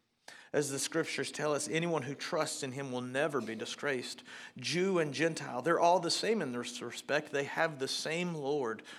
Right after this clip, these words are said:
who gives generously to all who call on him. For everyone who calls on the name of the Lord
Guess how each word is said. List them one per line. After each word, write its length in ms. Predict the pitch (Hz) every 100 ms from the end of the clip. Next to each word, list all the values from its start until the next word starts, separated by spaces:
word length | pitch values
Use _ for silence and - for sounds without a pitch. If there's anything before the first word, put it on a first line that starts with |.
| - -
who 80 | 131
gives 280 | 143 131 107
generously 580 | 120 156 139 - 120
to 120 | 117 123
all 340 | - 135 131
who 160 | - 120
call 320 | - 123 127
on 100 | 123
him. 200 | 123 123 - - -
For 240 | - 165 -
everyone 520 | 185 180 170 143 127
who 140 | 113
calls 460 | 127 - 151 131 107
on 140 | 117
the 60 | 120
name 420 | 120 139 139 127
of 160 | 117 -
the 80 | 110
Lord 440 | 127 135 117 113